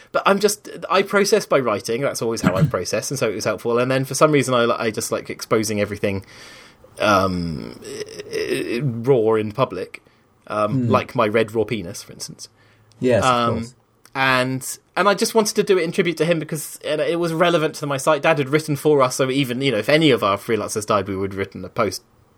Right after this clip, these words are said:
Speaker 1: commemorating
Speaker 2: Mm.
Speaker 1: them. So it was appropriate to, to write that in the first place, and it was just really helpful and therapeutic and cathartic to do.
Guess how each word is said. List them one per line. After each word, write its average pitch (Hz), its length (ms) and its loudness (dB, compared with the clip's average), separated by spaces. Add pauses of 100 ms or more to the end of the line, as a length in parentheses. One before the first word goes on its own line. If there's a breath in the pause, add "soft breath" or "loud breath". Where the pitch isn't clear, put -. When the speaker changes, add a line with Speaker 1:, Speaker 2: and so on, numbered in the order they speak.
(140)
Speaker 1:
commemorating 113 540 2
Speaker 2:
Mm. 98 40 6
Speaker 1:
them. 98 160 0 (320 loud breath)
So 139 140 4
it 101 40 2
was 120 120 0
appropriate 135 580 0
to, 107 280 -2
to - 180 -6
write 107 200 0
that 107 120 -6
in 104 80 -4
the 101 80 -6
first 123 260 0
place, 104 220 0
and 143 80 0
it 151 40 -4
was 143 120 0
just - 220 0
really 147 640 4 (340 loud breath)
helpful 127 640 0
and 113 80 -6
therapeutic 123 840 0
and 107 120 -8
cathartic - 680 0
to 110 100 -6
do. 104 460 -4